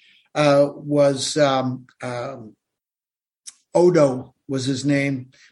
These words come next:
But he was, shortly thereafter, he was kidnapped by the Muslims and he died later that year. But we have a list of the scrolls that de Sudley recovered,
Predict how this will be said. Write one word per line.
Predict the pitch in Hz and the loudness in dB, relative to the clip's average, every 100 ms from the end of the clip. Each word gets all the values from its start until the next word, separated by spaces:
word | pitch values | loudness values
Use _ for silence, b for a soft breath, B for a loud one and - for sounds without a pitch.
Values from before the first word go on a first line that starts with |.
| - | -4
But | 139 | -2
he | 170 208 | 0 2
was, | 190 - - - | 2 2 -2 -6
shortly | - 196 196 175 | -2 0 2 2
thereafter, | 156 160 151 156 156 160 143 | 2 4 4 4 2 0 -2
he | 156 | 0
was | 147 135 | 0 -2
kidnapped | - 180 165 160 147 143 | -2 -2 0 2 0 0
by | 151 143 | 2 2
the | 135 | 2
Muslims | 127 165 156 156 156 151 - b b b | 2 2 2 0 -2 -2 -8 b b b
and | 143 143 | 0 4
he | 147 | 2
died | 143 143 147 143 | 4 4 4 2
later | 139 143 131 | 0 -2 -2
that | 127 123 147 | -4 -6 -4
year. | 143 139 117 - b b b | 0 0 -2 -12 b b b
But | 156 143 143 - _ _ _ _ _ | 2 2 0 -20 _ _ _ _ _
we | 143 165 | 0 4
have | 180 | 4
a | 170 | 4
list | 180 226 - | 4 2 0
of | 185 | -4
the | 160 | -4
scrolls | - - 180 190 165 143 | -6 -2 2 4 4 2
that | 151 143 | 0 0
de | 147 | -2
Sudley | 139 - 170 160 151 147 | -4 0 0 2 2 2
recovered, | 135 127 - 175 180 190 180 | 0 -4 -2 -2 2 2 0